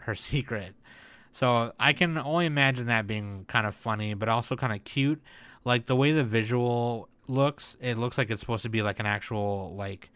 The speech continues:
legit love story. These two girls get really close, and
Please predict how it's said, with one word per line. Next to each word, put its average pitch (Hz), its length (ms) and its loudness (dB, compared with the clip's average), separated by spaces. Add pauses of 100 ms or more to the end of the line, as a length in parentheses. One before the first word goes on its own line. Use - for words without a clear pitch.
(440)
legit 135 320 2
love 113 280 0
story. 110 440 0
These 107 200 -4
two 110 160 -8
girls 104 180 -2
get 107 160 -4
really 104 240 -6
close, 104 640 -6 (500)
and 101 540 -4